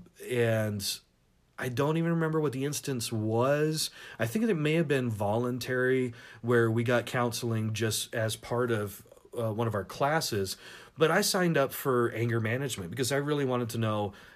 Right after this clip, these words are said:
how to improve and let things go and become a better person. And I went into my first session, sat down, and I'm thinking, "Oh, this is great. I'm gonna get a lot of things off my chest."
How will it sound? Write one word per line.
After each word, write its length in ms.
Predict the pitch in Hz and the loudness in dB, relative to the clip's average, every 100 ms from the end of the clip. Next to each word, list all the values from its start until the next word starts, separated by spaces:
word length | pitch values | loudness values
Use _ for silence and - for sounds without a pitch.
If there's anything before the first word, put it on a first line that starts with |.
| - | -6
how 260 | 131 120 113 | 2 2 2
to 440 | - 117 110 107 | 2 2 2 -2
improve 800 | 123 113 - 131 120 131 127 - - - 120 | -4 -4 0 4 6 4 0 -12 -18 -14 -6
and 400 | 113 107 104 110 | -2 -2 -2 -2
let 180 | 113 | -2
things 300 | - 117 113 | -2 -2 -2
go 540 | - 117 104 107 123 123 | -2 0 0 2 0 0
and 500 | 117 113 110 107 104 | -2 0 0 -2 -4
become 240 | 110 113 127 | -6 -2 -2
a 80 | 107 | 0
better 220 | 107 98 | 0 0
person. 520 | - 160 - 92 87 - _ _ _ _ _ _ _ - - - - - - | 0 0 -2 -6 -8 -14 _ _ _ _ _ _ _ -20 -18 -20 -20 -20 -10
And 80 | 117 | 0
I 60 | 131 | 2
went 220 | 131 135 | 4 2
into 500 | 135 120 135 127 123 | 2 0 0 2 4
my 160 | 120 110 | 4 2
first 360 | - 139 - | 2 0 0
session, 680 | - - 214 - 123 127 165 - - - - - _ _ _ - | 0 2 2 2 0 -2 -6 -12 -20 -20 -20 -20 _ _ _ -6
sat 400 | - 131 127 110 | 0 2 2 2
down, 440 | 110 107 117 123 | 0 2 2 0
and 80 | 113 | 0
I'm 140 | 113 | -2
thinking, 260 | 117 110 107 | -2 -4 -2
"Oh, 160 | 107 | -2
this 160 | 107 104 | -2 -4
is 100 | 95 | -6
great. 380 | 92 104 110 104 | -6 -2 -2 -4
I'm 120 | 98 | -6
gonna 160 | 92 92 | -6 -4
get 100 | 104 | -2
a 60 | |
lot 160 | 101 104 | -2 -2
of 80 | 98 | -4
things 220 | 113 107 | -4 -2
off 180 | 107 101 | -4 -4
my 140 | 98 | -6
chest." 600 | - 165 156 151 139 - | 0 2 4 4 2 -4